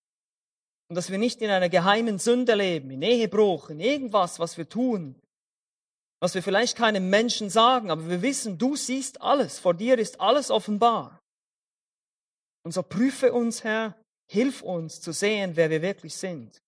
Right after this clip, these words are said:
Weil unsere Herzen sind böse und wir können uns selber hinters Licht führen, wir können uns selber so gut betrügen. Hilf uns, Herr, bewahre uns davor.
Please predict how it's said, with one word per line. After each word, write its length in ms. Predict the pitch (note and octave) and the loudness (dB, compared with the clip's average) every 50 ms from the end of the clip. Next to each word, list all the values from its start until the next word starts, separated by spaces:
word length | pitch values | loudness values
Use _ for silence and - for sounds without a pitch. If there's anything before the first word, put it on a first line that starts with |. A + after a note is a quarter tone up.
| _ _ _ _ _ _ _ _ _ _ _ _ _ _ _ _ _ - | _ _ _ _ _ _ _ _ _ _ _ _ _ _ _ _ _ -8
Weil 100 | C3+ C3 | -6 -4
unsere 340 | F3 G3+ G3+ G3+ G3+ F#3 E3 | -2 -4 -2 0 0 0 0
Herzen 460 | E3 F3+ G3 A3 G#3+ - - - G3 | 2 2 0 0 0 -4 -10 -12 -10
sind 220 | E3+ F3 D#3+ - | -10 -10 -8 -4
böse 340 | - G3 G#3+ A3 G#3+ - F#3+ | 0 2 2 2 0 -2 -6
und 140 | D#3+ C#3+ C#3+ | -8 -8 -10
wir 60 | D3+ | -8
können 220 | - G3 G#3+ A3+ | -4 -2 -2 -2
uns 220 | G#3+ F#3+ E3+ - - | -2 -4 -6 -4 2
selber 320 | G#3 F#3 G3+ G#3 G3 F#3+ | 4 4 4 4 2 -2
hinters 320 | F3+ F#3+ F#3+ - E3+ - - | -6 -6 -8 -8 -12 -10 -8
Licht 300 | G3 G#3+ - - - - | -8 -8 -10 -10 -16 -14
führen, 320 | - G#3 G3 F3+ D#3+ C#3+ | -10 -6 -6 -4 -4 -4
wir 80 | C#3+ C#3+ | -6 -4
können 240 | - G3+ A#3 A#3 | 0 0 0 0
uns 180 | G#3 F#3+ E3+ - | -2 -4 -6 0
selber 300 | - G3 G#3 G#3+ F#3+ F#3 | 2 2 4 2 0 -4
so 180 | - - A3+ G#3+ | -2 -2 -2 0
gut 300 | A3 A3+ A3+ A3+ - - | 0 -4 -4 -6 -6 -14
betrügen. 560 | E3+ - F3 F3+ G#3 G#3+ G3 D#3 C#3 C#3 _ _ _ _ _ _ _ _ _ _ _ _ _ _ _ _ _ _ _ _ _ _ _ _ _ _ _ _ _ F3+ | -14 -10 -8 -6 -6 -6 -8 -10 -14 -20 _ _ _ _ _ _ _ _ _ _ _ _ _ _ _ _ _ _ _ _ _ _ _ _ _ _ _ _ _ -6
Hilf 200 | F#3 F#3+ E3+ F3 | -6 -6 -6 -8
uns, 320 | D#3 C#3 B2 A#2 - - | -12 -12 -14 -16 -16 -14
Herr, 240 | D#3 D3 C3+ C3+ - _ | -12 -12 -12 -14 -16 _
bewahre 400 | - D3 D3 C#3+ D#3+ F3 F3 C#3+ | -10 -4 -2 0 0 0 -2 -4
uns 180 | C3 C#3 - - | -8 -12 -16 -18
davor. 400 | - B2+ - - A#2 G2 - | -20 -20 -20 -20 -20 -20 -20